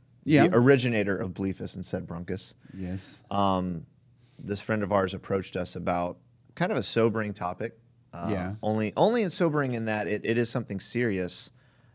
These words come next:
Speaker 2: that we don't think about a lot.
Speaker 1: Right.
Speaker 2: And I don't know how we'll title this episode. We didn't really talk to Jeff about that before we started. I don't know if you
Speaker 1: <laughs>
Speaker 2: noticed that.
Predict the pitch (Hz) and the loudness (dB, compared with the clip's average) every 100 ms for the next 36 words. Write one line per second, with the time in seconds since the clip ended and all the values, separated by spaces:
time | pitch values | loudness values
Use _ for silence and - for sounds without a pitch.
0 | - - 101 92 - 98 110 104 - 135 | -18 -2 0 0 0 -2 0 0 -2 -2
1 | 117 82 78 82 82 82 - 95 95 92 | -2 -2 -2 -2 -2 -4 -4 -2 0 -2
2 | - - - - 156 226 160 135 113 - | -6 -18 -20 -6 2 6 8 8 6 4
3 | 117 107 98 95 110 120 110 117 156 - | 2 2 0 0 0 0 0 0 -2 -2
4 | 107 107 82 - 90 - - - 92 - | -4 -6 -8 -12 -12 -12 -12 -10 -10 -12
5 | - - - - 101 - 123 127 120 151 | -14 -12 -8 -6 -4 0 4 6 6 8
6 | 156 165 170 - 147 - | 12 12 12 10 10 8